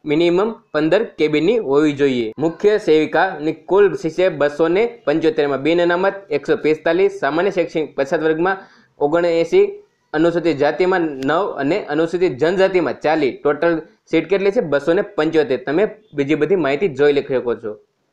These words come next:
તેજ-, તેજેન્દ્ર પાલ સિંહે એશિયન ગેમમાં રેકોર્ડ નોંધાવી ભારતને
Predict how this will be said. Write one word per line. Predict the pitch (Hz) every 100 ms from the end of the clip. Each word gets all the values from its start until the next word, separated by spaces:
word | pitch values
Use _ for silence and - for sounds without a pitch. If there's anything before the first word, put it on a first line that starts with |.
| _ _ _ _ _ 160
તેજ-, | 165 147 175 - _ _ _ _ -
તેજેન્દ્ર | 170 170 196 226 190 120 - -
પાલ | 139 208
સિંહે | - 180 208 151 - -
એશિયન | 147 156 202 196
ગેમમાં | 143 135 123 - _ 120
રેકોર્ડ | 147 151 190 180
નોંધાવી | 147 143 143 131 226 202 -
ભારતને | 151 220 226